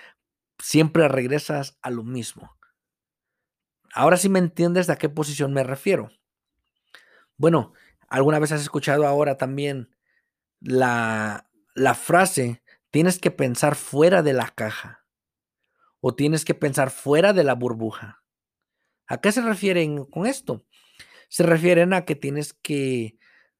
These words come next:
removerte, remover a quien tú eres de el problema que está ocurriendo,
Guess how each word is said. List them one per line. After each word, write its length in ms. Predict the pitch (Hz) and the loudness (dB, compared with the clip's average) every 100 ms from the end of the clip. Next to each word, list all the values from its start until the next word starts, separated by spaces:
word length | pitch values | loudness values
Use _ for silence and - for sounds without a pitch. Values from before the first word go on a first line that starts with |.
| _ _ _ _ | _ _ _ _
removerte, 1400 | 139 135 139 135 123 117 160 180 151 - 117 123 175 _ _ _ | -4 0 2 4 2 4 6 6 2 -6 -6 -4 -6 _ _ _
remover 760 | - 131 127 123 151 160 151 - | -4 -2 0 2 4 4 0 -4
a 540 | 123 120 113 104 - _ _ _ _ _ _ | -4 -4 -6 -10 -16 _ _ _ _ _ _
quien 240 | - 151 | -2 0
tú 240 | 127 170 180 | 0 2 4
eres 420 | 165 175 - 135 | 4 2 -4 -6
de 460 | 135 131 117 127 127 | -2 0 -2 -6 -4
el 460 | 120 113 110 110 _ _ _ | -4 -6 -10 -14 _ _ _
problema 640 | - 135 123 139 196 202 165 | -2 0 2 2 2 2 0
que 80 | 139 | -6
está 380 | - 147 139 | -4 -2 0
ocurriendo, 840 | 135 127 127 120 139 170 120 139 | 0 -2 -6 -4 0 0 -2 -6